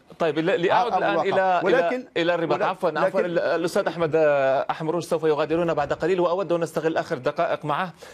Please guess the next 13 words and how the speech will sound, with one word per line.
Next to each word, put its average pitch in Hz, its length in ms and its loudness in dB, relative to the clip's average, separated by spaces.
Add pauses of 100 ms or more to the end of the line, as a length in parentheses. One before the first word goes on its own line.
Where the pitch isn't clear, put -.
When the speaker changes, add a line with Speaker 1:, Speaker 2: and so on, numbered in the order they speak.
(300)
Speaker 1:
آه، 170 120 4
أستاذ 220 200 -2
أحمد، 208 260 -2
هناك 214 220 -2
من 214 100 0
يقول 202 220 -2
أن 190 120 0
القضية 165 300 -2
الأمازيغية 170 640 0
هي 170 160 0
في 170 100 -4
واقع 175 280 -2
الأمر 175 380 -4